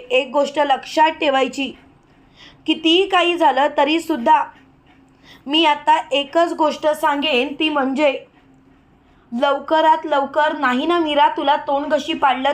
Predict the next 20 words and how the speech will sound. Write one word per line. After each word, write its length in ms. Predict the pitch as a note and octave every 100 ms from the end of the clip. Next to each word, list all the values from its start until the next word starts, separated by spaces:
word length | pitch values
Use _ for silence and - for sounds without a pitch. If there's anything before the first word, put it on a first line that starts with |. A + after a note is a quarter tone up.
| C#4+
तर 140 | D4+
बघ." 240 | C4+ C#4+ C#4 - - - -
त्यावेळेला 360 | C#4 C#4 C#4+
मीरा 340 | C#4+ B3+ B3+ D4+
बोलते, 380 | D#4+ D4 C4
"मला 280 | C4+ B3+ D4+
आणि 340 | D#4+ D4 D#4 D#4
तोंडघशी? 680 | - D4 D#4+ E4 E4 F4+ D4 - - - - _
तू 80 | E4+
मला 300 | E4 D4+ E4
तोंडघशी 600 | E4+ E4 E4 E4 D4+ F4
पाडूच 480 | F#4 D#4 C#4+ E4+ -
शकत 360 | F4+ E4+ E4
नाही, 340 | E4 D4+ D#4 D4 - - - _ _ _ _ - - -
कारण 540 | D4+ C#4+ E4 D4+ C#4+ C#4+ - - -
माझं 420 | C#4+ C#4+ B3 D4 D#4+
काही 400 | E4 C#4 C#4+ E4+
चुकलेलं 540 | E4 - C#4+ D4+ D#4
नाही 240 | C#4 C4+
देविका." 500 | F4 D4+ C4+ A#3 D4+